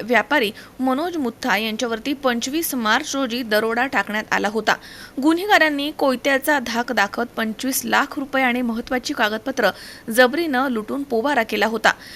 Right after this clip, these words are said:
नाशिक ग्रामीण पोलीस अधीक्षक विक्रम देशमाने यांच्या मार्गदर्शनाखाली विशेष तपास पथकानं संशयितांचा माग काढून पाच आरोपींना अटक केली आहे, तर एक आरोपी फरार आहे, त्याचा शोध सुरू आहे. पोलिसांनी गुन्ह्यामधील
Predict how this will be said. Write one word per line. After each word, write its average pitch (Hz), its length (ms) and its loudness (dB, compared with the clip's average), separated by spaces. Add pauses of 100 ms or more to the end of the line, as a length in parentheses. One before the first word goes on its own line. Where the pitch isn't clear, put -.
(140)
नाशिक 233 320 4
ग्रामीण 226 360 2
पोलीस 233 360 -2
अधीक्षक 214 500 -2
विक्रम 226 300 -4
देशमाने 214 460 0 (340)
यांच्या 302 340 2
मार्गदर्शनाखाली 262 800 2
विशेष 269 420 -4 (120)
तपास 233 340 0
पथकानं 233 480 -2 (400)
संशयितांचा 277 760 0
माग 220 220 2 (100)
काढून 240 260 0
पाच 220 340 0
आरोपींना 220 400 -2
अटक 202 280 -2
केली 202 180 0
आहे, 254 160 2
तर 240 160 2
एक 226 240 -4
आरोपी 208 420 -2
फरार 220 280 4
आहे, 208 200 0 (340)
त्याचा 254 320 2 (140)
शोध 220 200 0 (100)
सुरू 220 300 0
आहे. 202 120 6 (420)
पोलिसांनी 311 480 4
गुन्ह्यामधील 254 640 2